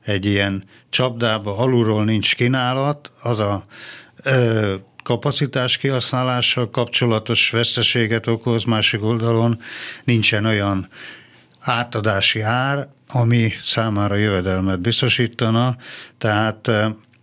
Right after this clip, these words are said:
a, a sokáig marad az árbefagyasztás alapvető élelmiszerekre, akkor annak, ö, nem elsősorban a kiskereskedelem, ö, szereplői látják a kárát, hanem a feldolgozó ipar,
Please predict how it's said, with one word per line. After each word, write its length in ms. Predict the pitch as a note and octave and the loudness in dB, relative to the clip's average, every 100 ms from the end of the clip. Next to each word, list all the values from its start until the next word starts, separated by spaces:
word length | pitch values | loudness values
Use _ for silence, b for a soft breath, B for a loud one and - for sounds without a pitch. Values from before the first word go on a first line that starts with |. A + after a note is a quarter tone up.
| _ _ _ _ _ _ - | _ _ _ _ _ _ -4
a, 320 | A2 G#2+ G#2+ A2+ G#2+ A2 G#2 | 0 0 0 0 2 2 2
a 60 | |
sokáig 600 | G2+ D3 D3 C3 G#2+ G#2 G2 | 2 2 0 0 0 -2 0
marad 640 | A#2 A2 G2 F#2 G2 F#2 B B B - | 2 2 2 2 0 -2 B B B -14
az 140 | - | -4
árbefagyasztás 1000 | G#2+ A#2+ A2+ G#2 G#2+ F#2 F#2+ - F#2+ - | 0 0 0 -2 -2 0 0 0 -2 0
alapvető 520 | A2 G#2 - G2+ - | 0 0 0 -2 0
élelmiszerekre, 960 | G#2 A2+ A2 G#2+ A#2 G#2 G2+ A2+ A#2 A#2+ B B B B | 0 2 2 2 0 0 -2 -2 -2 -2 B B B B
akkor 280 | A#2 A2+ A2 | -4 -2 0
annak, 440 | A2 B2 A2 A2 A2 - | 0 2 2 0 -4 -4
ö, 200 | A2+ G#2 G#2 B B B B | -2 0 -4 B B B B
nem 180 | B2+ D#3+ | 2 4
elsősorban 800 | B2 A#2+ A2+ - A#2 G#2+ G#2 G2+ | 2 2 2 2 2 0 0 0
a 220 | G2+ G2 | 0 -4
kiskereskedelem, 1200 | - C#3 - G#2+ G#2 - - A2 G#2 G2 F#2 F#2 F#2 _ _ _ A2+ | -2 0 0 0 0 0 0 -2 0 0 0 -4 -6 _ _ _ -2
ö, 140 | G#2 G2+ | 0 0
szereplői 680 | - A#2 A2+ - A2 G#2+ G2+ | 0 2 0 0 0 2 2
látják 560 | G#2 G2+ - G2 G2 | 0 -2 -4 -4 -4
a 80 | - | -8
kárát, 600 | - G#2 A#2 C3 C#3 C#3 | -4 -2 0 0 -2 -4
hanem 440 | - G#2 A2 G#2 G2+ - | -4 -2 0 -2 -6 -6
a 180 | G#2+ G#2 G2 | -4 -4 -6
feldolgozó 920 | - - A2+ G2 G2+ F#2+ F#2 G2 G2+ | -6 -2 -2 0 -2 0 -2 -2 -2
ipar, 460 | G#2+ G2+ B2 C#3+ | -2 -2 -2 -2